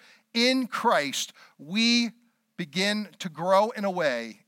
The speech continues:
into the body of God, the family of God in a way that we could never experience without that. We are one in him. And every time there is diverse unity,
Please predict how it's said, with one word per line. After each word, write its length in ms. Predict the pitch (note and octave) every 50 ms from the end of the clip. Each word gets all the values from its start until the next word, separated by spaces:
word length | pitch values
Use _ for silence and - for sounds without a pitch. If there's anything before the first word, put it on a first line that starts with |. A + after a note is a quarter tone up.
| _ -
into 420 | G3 G3 G#3 G3+ G3+ - G#3 G#3
the 120 | D#3+ F3 -
body 560 | - - E3 D#3+ E3+ F3+ G3 G#3 G#3+ A3+ A3
of 200 | G3+ F#3 D#3 C#3+
God, 400 | F3 E3+ E3 E3 E3 E3 E3 - - - - _
the 80 | - D#3
family 600 | - - - - F#3 F3+ F#3 G#3 G#3+ G#3+ A3 G#3+
of 140 | G3 D3 C3+
God 300 | E3+ E3+ D#3+ D#3 D#3+ E3
in 140 | D#3+ E3
a 40 | D#3+
way 460 | D3+ D3+ D3 C#3 B2+ A#2+ A#2+ A#2 G#2+ _ _ _ _ -
that 80 | C#3+
we 100 | C#3 D3+
could 220 | C3+ - C#3 B2 B2
never 540 | B2+ C#3 D3+ D#3 D#3 D3+ D#3+ E3 D#3 C#3 _ -
experience 840 | D3+ - - - - - C#3+ B2 A2+ A2 A2 G#2+ G2+ G2 - - - _ _ _ _ _ _ _ _ _ _ _ _
without 340 | - C3 A#2 A#2+ G2+ G2 - -
that. 220 | G2+ F2 G2+ A#2 _ _ _ _ _ _ _ _ _ _ _ _ _ _ _ _ _ _ _ _ _ _ _ _
We 180 | - D3 D3+ D3+
are 100 | C#3+ C#3+
one 180 | C#3+ C3+ B2+ C3+
in 100 | C#3 B2
him. 220 | G2+ A2 F2 E2 _ _ _ _ _ _ _ _ _ _ _ _ _ _ _ _ _ _ _ _ _ _ _ _ _ _ _ _ _ _ _ _ _ _ _ _ _ _ _ -
And 120 | D3 D#3+
every 320 | E3+ F#3 G#3 F#3 A#3 A#3+
time 360 | - - A#3 A3+ G#3 G#3 G#3+ F#3+
there 140 | G3 G3+
is 180 | F#3+ G3 E3+ -
diverse 580 | - F#3 F3 D#3 B2+ E3 F3 F#3 F3 - - D#3+
unity, 600 | D#3 E3 D#3+ C#3 B2 A2 - - G2 F2 - _